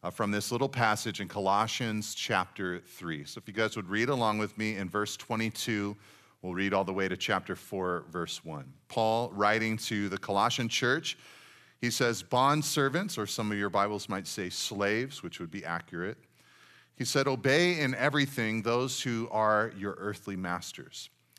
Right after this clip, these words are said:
not by way of eye service as people pleasers, but with sincerity of heart, fearing the Lord. Whatever you do, work heartily as for the Lord and not for men, knowing that from the Lord you will receive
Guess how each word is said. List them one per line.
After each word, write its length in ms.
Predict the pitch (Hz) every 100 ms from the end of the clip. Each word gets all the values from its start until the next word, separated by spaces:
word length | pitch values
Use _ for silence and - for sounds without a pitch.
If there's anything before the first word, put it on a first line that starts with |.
| - -
not 220 | 117 117
by 300 | 139 120 120
way 420 | 104 117 120 127
of 180 | 107 101 -
eye 240 | 117 127
service 640 | 120 - 101 92 120 -
as 160 | 98 -
people 400 | - 120 - 104
pleasers, 600 | - 98 85 87 92 -
but 260 | - 95 95
with 240 | 101 98
sincerity 1000 | - - 92 - - 120 127 143 135 139
of 180 | 135 110
heart, 540 | - 92 92 90 85 -
fearing 640 | - 104 92 87 85 82 82
the 80 | 80
Lord. 420 | 80 73 71 _ _ _ _ _ _ _ -
Whatever 280 | 117 127
you 160 | 131 131
do, 380 | 127 143 147 107
work 300 | 104 120 -
heartily 580 | - 127 135 95 92 95
as 320 | 107 107 -
for 180 | 120 110
the 140 | 107
Lord 400 | 117 127 92 85
and 120 | 95
not 360 | 101 101 104 -
for 160 | 95
men, 400 | 92 101 85 73 - _ _ _ _ _ -
knowing 420 | 113 135 127 120
that 380 | 110 104 107 -
from 500 | - - 135 160 160
the 140 | 147
Lord 480 | 135 151 107 101 101
you 180 | 110 123
will 160 | 117
receive 720 | 107 107 - 131 120 120 110